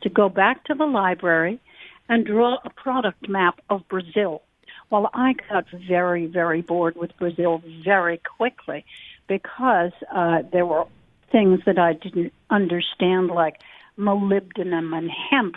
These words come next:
Who had ever heard of those things? And I decided not to include them and to put in many, many more exciting things that might come from Brazil, like candy canes. And I made up an entire map of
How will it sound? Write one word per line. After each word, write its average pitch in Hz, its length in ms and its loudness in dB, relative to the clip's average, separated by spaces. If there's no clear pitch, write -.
Who 254 160 -4
had 185 140 0
ever 160 280 0
heard 254 240 -2
of 208 140 -4
those 170 220 0
things? 170 280 0
And 254 320 2
I 269 100 4
decided 180 600 -4
not 180 280 0
to 165 80 -6
include 175 540 -2
them 135 200 -4
and 226 280 2
to 247 80 -4
put 240 280 -2
in 202 320 -2
many, 240 340 0
many 190 400 -4
more 180 320 -6
exciting 185 960 -6
things 175 360 -4
that 175 180 -4
might 190 240 0
come 208 340 0
from 196 180 -2
Brazil, 196 440 -2
like 180 260 0
candy 240 480 -2
canes. 160 460 -10
And 226 280 2
I 233 140 2
made 240 300 2
up 226 260 0
an 220 100 -4
entire 226 840 -2
map 175 340 0
of 180 80 -10